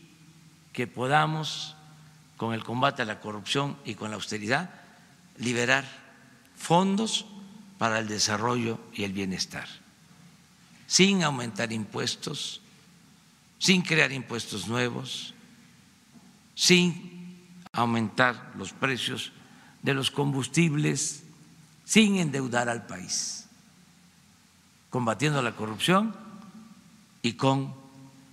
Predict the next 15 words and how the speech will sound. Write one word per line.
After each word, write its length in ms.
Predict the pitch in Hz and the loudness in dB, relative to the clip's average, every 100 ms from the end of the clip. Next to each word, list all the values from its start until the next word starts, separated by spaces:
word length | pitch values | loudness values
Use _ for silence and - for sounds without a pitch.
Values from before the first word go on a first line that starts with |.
| - - | -20 -2
austeridad 680 | 107 104 135 127 113 113 117 - - - - - - - - - _ - | -2 -2 -2 0 0 0 0 -8 -20 -20 -20 -20 -20 -20 -20 -20 _ -4
republicana. 1120 | 120 123 131 131 123 117 - 113 95 82 - - - - - - - - - - - - - | 0 0 0 0 0 0 4 4 4 -8 -16 -20 -20 -20 -20 -20 -20 -20 -20 -20 -20 -16 2
Ese 440 | 175 - 170 151 | 4 4 4 2
es, 300 | 165 - - - - - - | 2 0 -4 -10 -20 -20 -20
eh, 640 | - 113 110 101 98 90 87 - - - - | -8 -4 -4 -4 -4 -6 -8 -16 -20 -18 -6
en 140 | 107 | -2
esencia, 760 | 113 - 151 131 120 110 98 - | 2 2 2 0 0 -2 -6 -10
el 160 | - 113 | -8 -6
modelo, 560 | 117 139 170 196 233 226 - - - - - - - - - | -4 0 2 2 0 -4 -12 -20 -20 -20 -20 -20 -20 -20 -4
y 120 | 151 | -2
todo 380 | - 220 220 202 | 6 6 6 4
lo 220 | 175 143 | 2 0
que 240 | 147 151 131 | 0 2 2
se 400 | - 135 120 120 | 2 2 2 0
libera 520 | 131 143 202 220 | 0 4 4 2